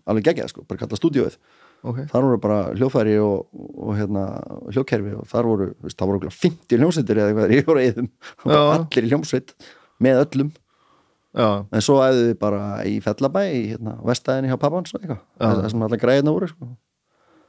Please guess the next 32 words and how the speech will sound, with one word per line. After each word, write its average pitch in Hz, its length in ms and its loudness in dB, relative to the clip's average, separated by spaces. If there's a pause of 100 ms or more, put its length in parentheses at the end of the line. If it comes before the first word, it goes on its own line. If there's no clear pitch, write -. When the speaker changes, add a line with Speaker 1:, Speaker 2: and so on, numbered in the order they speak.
(260)
Speaker 1:
Þessi 127 220 4
Nonni 147 240 4
er 139 80 2
sem 139 140 -2
sagt, 131 160 -2
heitir 120 160 2
Jón 139 180 4
Arngríms 160 400 -4
og 80 160 -8
hann 131 160 -2
er, 127 140 2 (200)
sem - 140 -10
sagt, - 240 -18
eh, - 540 -6 (100)
í - 80 -6
hljómsveitin 107 300 2
Nefndin 151 320 2 (680)
fyrir 120 160 4
austan. 147 220 0 (580)
Hann 120 160 4
er 123 80 -2
búinn 139 80 4
að - 80 -2
spila 156 400 4
fleiri 175 380 2
þorrablót 123 680 0 (160)
heldur 131 320 2
en 131 80 2
við 143 240 4
höfum 139 240 2
bara 123 320 2
séð 143 460 2